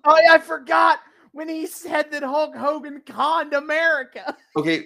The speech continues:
Speaker 2: you got a good little giggle fit out of there. Is there any particular reason, or you just find it, like, silly?
Speaker 1: I just think it's a very funny line. <laughs>
Speaker 2: Okay. See, I was super into it 'cause it's like, "Yes!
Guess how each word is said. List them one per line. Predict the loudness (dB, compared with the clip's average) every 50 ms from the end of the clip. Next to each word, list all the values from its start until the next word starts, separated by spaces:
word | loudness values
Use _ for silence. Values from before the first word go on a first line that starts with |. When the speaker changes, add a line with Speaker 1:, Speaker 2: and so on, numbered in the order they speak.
| -12
Speaker 2:
you | -14 -14 -10 -2
got | -2 0 0
a | 0
good | -4 -4 -6 -8 -6
little | -4 -6 -6 -6
giggle | -4 -4 -4 -4 -4 -8
fit | -6 -8 -6 -6
out | -6 -6
of | -6 -8
there. | -8 -10
Is | -8 -8
there | -10 -12
any | -12
particular | -16 _ _ -16 -12 -10 -6 -6 -6
reason, | -6 -6 -8 -10 -10 -8 -8 -8
or | -8 -8
you | -8 -8 -10
just | -16 -20 -16
find | -14 -12 -12 -12
it, | -16 _ _ _ _ _
like, | -10 -10 -10 _
silly? | -20 -20 -18 -16 -8 -6
Speaker 1:
I | -4
just | -4 -6 -8 -12
think | -12 -12 -12
it's | -12 -12
a | -14
very | -12 -10 -8 -8 -8 -8
funny | -12 _ _ -14 -14 -12 -14
line. | -14 -12 -12 -12 -14 -12 -12 -12 -10 _
<laughs> |
Speaker 2:
Okay. | -8 -8 -8 -10 -16 -18 _ _ _ _ _
See, | _ -6 -2 -2 -2 4 4
I | 4 6
was | 6 2 0 -2
super | -6 -12 -14 -8 -6 -6
into | -6 -4 -6 -6 -8
it | -8 -8
'cause | -10 -14 -16
it's | -16 -16 _
like, | -6 -6 -6 -6 -8 _ _ -20 _
"Yes! | 2 4 6 6 6 6 2 -2 -8 -18 -20